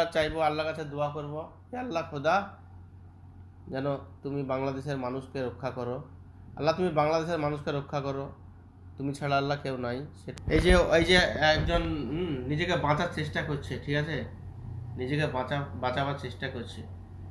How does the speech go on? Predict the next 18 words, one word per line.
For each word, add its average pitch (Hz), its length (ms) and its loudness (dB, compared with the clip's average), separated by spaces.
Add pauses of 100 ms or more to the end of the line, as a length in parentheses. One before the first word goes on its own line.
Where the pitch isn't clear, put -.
(160)
তো 127 60 -8 (280)
এই 143 60 2 (100)
ভিডিওটা 143 420 0
দেখেন, - 260 -6 (960)
ঠিক 139 180 -2
আছে, 143 140 -4 (160)
দেখার 151 260 0 (100)
পর 156 120 0 (320)
আপনারা 147 260 0 (100)
নিজেই 175 300 8
বিচার 147 260 0
করুন, 113 220 -4 (840)
হ্যাঁ, 139 180 -2 (100)
নিজেকে 147 260 0 (100)
বাঁচাবার 156 420 2
কতটা 175 260 -2 (120)
চেষ্টা 151 300 -4
করছে, 127 300 -8